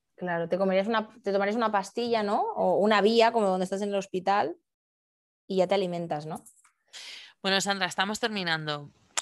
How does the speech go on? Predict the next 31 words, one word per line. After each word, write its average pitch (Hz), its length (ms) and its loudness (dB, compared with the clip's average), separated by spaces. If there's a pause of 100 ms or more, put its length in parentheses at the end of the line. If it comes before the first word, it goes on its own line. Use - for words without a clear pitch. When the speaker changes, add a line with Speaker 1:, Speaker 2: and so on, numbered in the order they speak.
(280)
Speaker 2:
Te 185 100 4
voy 196 100 8
a 220 40 4
hacer 247 180 4
la 233 100 6
última 226 260 4
pregunta, 220 380 4
que 226 60 0
es 226 60 -2
la 214 100 2
que 208 80 0
le 214 60 -4
hago 226 240 4
a 190 100 4
todas 185 180 4
las 190 160 0
invitadas, 147 760 -8
que 160 280 -4
es, - 320 -8 (460)
¿alguna 208 320 4
vez 233 180 2 (120)
has 190 220 -4
dicho, 170 440 -4
te - 160 -4
han 160 200 -2
dicho, 165 520 -8 (1200)
o 180 400 2
has 170 220 0
pensado 165 680 -2 (800)
de 156 200 2
alguien 147 580 -2